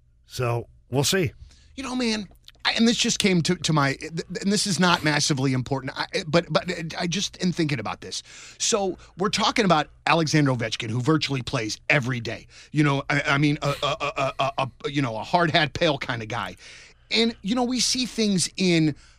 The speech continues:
Speaker 2: Major League Baseball about how they worry about starting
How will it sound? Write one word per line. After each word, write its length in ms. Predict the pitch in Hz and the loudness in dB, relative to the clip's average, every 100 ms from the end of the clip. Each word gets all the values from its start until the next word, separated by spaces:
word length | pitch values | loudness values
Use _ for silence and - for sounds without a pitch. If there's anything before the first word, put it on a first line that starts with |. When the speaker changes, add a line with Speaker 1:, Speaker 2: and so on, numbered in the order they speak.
| _ | _
Speaker 2:
Major 340 | 160 170 202 220 | 0 2 2 0
League 200 | 185 143 | 0 0
Baseball 500 | 156 156 - 143 120 | 2 2 0 -2 -4
about 200 | 123 131 | -4 -4
how 540 | - 160 156 160 156 156 - - | -2 0 2 2 2 0 -8 -10
they 160 | 131 165 | -2 0
worry 420 | 143 156 165 165 - | 2 2 2 2 0
about 420 | 147 143 143 - | -2 0 0 -2
starting 500 | - - 160 156 147 | -4 0 0 0 -2